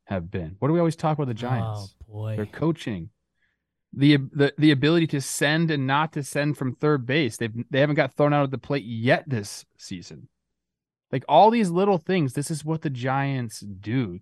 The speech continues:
Speaker 1: to, to win games and to make you believe in them. Uh, so they're, they're going on a little bit of run here. They're getting some offensive contributions. Conforto's doing his thing.
Speaker 2: The Giants haven't been thrown out at the plate this year?
Speaker 1: No.
Speaker 2: That is impressive.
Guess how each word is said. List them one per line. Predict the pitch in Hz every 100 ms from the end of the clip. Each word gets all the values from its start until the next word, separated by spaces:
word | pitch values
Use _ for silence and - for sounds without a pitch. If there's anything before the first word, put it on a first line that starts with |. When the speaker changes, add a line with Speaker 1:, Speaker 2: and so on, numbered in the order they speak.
| -
Speaker 1:
to, | 123 113 -
to | 147
win | 170 180
games | 165 190 113 107
and | 104
to | 127 120
make | 127 131
you | 123
believe | 107 107 110 170 123
in | 101
them. | 92 78 - _ _ _ _ _ _ _ -
Uh, | 90 78
so | - 120
they're, | 135 180 190 143
they're | 135
going | 117 120 151
on | 156
a | 151
little | 151 147
bit | 147
of | 143
run | 139 147
here. | 143 147 147
They're | 117
getting | 98 113 123
some | 120 113
offensive | 117 127 120 110 -
contributions. | 113 - 92 113 120 131 123
Conforto's | - 98 - 123 131 123
doing | 131 127
his | 123 -
thing. | 127 123 123 120
Speaker 2:
The | 147
Giants | - 143 160 220 226
haven't | 160 175 180 196
been | 175 160
thrown | - 135 139 143
out | 143
at | 143 -
the |
plate | 120 - 117 -
this | 160 160 -
year? | 180 196 175 _ _ _ _
Speaker 1:
No. | - 98 85 - _ -
Speaker 2:
That | 185 180
is | 196 185
impressive. | 214 - 151 139 - 107 - -